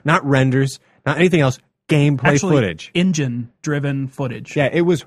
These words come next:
Speaker 1: real stuff, and it looked great. I mean, it had problems, but it looked great,
Speaker 2: Yeah.
Speaker 1: and, oh, man. I mean, that's
Speaker 2: Looking
Speaker 1: fast
Speaker 2: back, we can
Speaker 1: turnaround
Speaker 2: already
Speaker 1: time.
Speaker 2: see the evolution of the footage since that time, but even back then, the fact that they had, uh,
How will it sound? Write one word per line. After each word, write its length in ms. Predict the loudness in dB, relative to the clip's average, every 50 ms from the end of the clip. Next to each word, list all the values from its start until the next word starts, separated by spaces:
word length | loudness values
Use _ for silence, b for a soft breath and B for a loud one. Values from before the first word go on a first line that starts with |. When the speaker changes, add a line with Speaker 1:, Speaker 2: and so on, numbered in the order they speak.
| _
Speaker 1:
real 720 | -12 -8 -2 0 2 4 4 4 4 4 2 2 -2 -4 _ _
stuff, 560 | -20 -18 -18 -14 -4 0 2 4 4 2 0 -2
and 100 | -2 -2
it 100 | -2 -2 -4
looked 240 | -6 -6 -6 -8 -8
great. 420 | -10 -6 -4 -4 -4 -6 -8 -10 -6
I 80 | -2 0
mean, 120 | 2 2
it 100 | 2 2
had 180 | 0 0 -2 -2
problems, 580 | -2 0 0 0 0 0 0 0 0 -2 -4
but 160 | -2 0 0 0
it 100 | 0 0
looked 340 | 0 0 -2 -2 _ _
great, 420 | -10 -4 -2 0 2 2 2 0 0
Speaker 2:
Yeah. 140 | -2 0 0
Speaker 1:
and, 240 | 0 -2 -4 -6 -8 _
oh, 200 | -6 -4 -2 -2
man. 340 | -2 -2 -2 -2 -2 -4 -6 -12 _ _ -10
I 40 | -6
mean, 80 | -2 -2
that's 180 | -2 -2 -6
Speaker 2:
Looking 260 | -10 -18 -20 -20 -8 -4
Speaker 1:
fast 300 | 0 2 2 2 2 4
Speaker 2:
back, 120 | 2 2 4
we 60 | 2
can 80 | 2 2 2
Speaker 1:
turnaround 60 | 2
Speaker 2:
already 240 | 2 2 2 0 0
Speaker 1:
time. 80 | 0 -2
Speaker 2:
see 180 | -2 -2 -2
the 140 | -2 -2 -2
evolution 440 | -4 -4 -4 -4 -4 -4 -4 -6 -6
of 100 | -6 -8
the 60 | -8
footage 320 | -8 -6 -6 -4 -4 -6 -8
since 260 | -8 -8 -8 -10 -10 -10
that 160 | -10 -8 -8
time, 300 | -6 -4 -4 -4 -6 -6
but 160 | -8 -10 -12 -14 _ -6
even 240 | -4 -4 -2 -2 0
back 220 | 0 0 0 -2 -4
then, 340 | -6 -4 -4 -4 -6 -6 -6
the 160 | -4 -4 -4
fact 220 | -2 -2 -4 -2 -4
that 100 | -6 -4
they 140 | -2 -2 0
had, 240 | 0 -2 -2 -4 -6
uh, 300 | -6 -4 -4 -4 -4